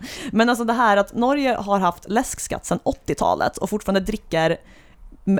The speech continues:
överlägset mest läsk i Norden, det borde ju ha varit en fingervisning om att n-, norrmännen ger inte upp sitt socker så lätt. Ehm,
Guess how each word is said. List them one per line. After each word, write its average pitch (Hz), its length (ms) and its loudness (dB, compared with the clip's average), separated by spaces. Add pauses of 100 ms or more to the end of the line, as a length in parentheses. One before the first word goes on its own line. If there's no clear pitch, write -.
överlägset 180 680 2
mest 170 280 -6
läsk - 320 -2
i 233 60 0
Norden, 202 360 2
det 185 60 2
borde 202 140 2
ju 196 40 4
ha 180 40 2
varit 180 120 -2
en 180 80 -4
fingervisning 175 720 0
om 175 100 2
att 175 120 -2
n-, 190 140 -4 (100)
norrmännen 196 500 2
ger 220 100 2
inte 190 180 0
upp - 220 -2
sitt - 160 -6
socker - 340 -4
så 156 200 -4
lätt. - 440 -4 (640)
Ehm, 180 340 2